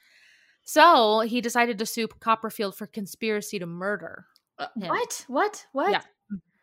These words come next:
Speaker 1: Mm-hmm. Yeah. So Roller decided to sue Copperfield for pat-, like, a patent infringement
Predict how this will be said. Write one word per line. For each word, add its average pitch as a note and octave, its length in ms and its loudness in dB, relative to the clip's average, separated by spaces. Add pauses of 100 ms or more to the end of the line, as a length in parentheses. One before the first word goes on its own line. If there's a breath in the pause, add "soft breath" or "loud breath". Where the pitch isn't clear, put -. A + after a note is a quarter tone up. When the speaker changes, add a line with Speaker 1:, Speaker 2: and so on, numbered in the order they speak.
(300)
Speaker 1:
Mm-hmm. A#3+ 200 -6 (420 loud breath)
Yeah. A3+ 220 6
So A3 440 4
Roller C4+ 340 2
decided B3 400 0
to A3 80 -2
sue A3 180 -6
Copperfield G3+ 600 -4
for F3+ 420 -10 (320)
pat-, G3+ 380 -2
like, F#3 240 -6 (160)
a F#3 60 -4
patent F3 340 0
infringement E3 680 -12